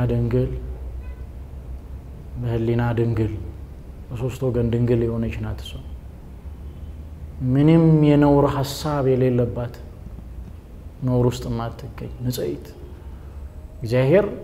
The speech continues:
ለዓላማው የለያት።» በዚህ በጾመ ድጓው ላይ ደብረ ዘይት ላይ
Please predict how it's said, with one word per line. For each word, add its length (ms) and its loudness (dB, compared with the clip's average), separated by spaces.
ለዓላማው 1120 4
የለያት።» 560 8
በዚህ 360 10
በጾመ 440 6
ድጓው 420 10
ላይ 160 6
ደብረ 280 8
ዘይት 280 6
ላይ 180 2